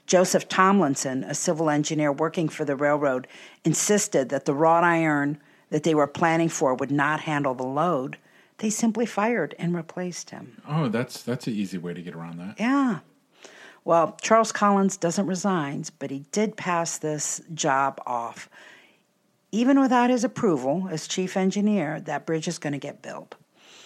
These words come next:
Speaker 1: And while Collins had nothing to do with its design, he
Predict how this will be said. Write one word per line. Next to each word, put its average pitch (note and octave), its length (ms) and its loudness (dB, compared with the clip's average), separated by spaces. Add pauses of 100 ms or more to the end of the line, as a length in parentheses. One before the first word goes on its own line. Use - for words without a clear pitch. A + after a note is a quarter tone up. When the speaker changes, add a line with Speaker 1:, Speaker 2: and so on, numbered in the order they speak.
(360)
Speaker 1:
And E3 120 4
while D3+ 120 6
Collins G3 400 4
had C#3 160 2
nothing C#3 300 0
to A#3 100 0
do B3+ 120 0
with B3+ 140 0
its C#4 220 -2
design, G3+ 640 0 (280)
he - 280 -12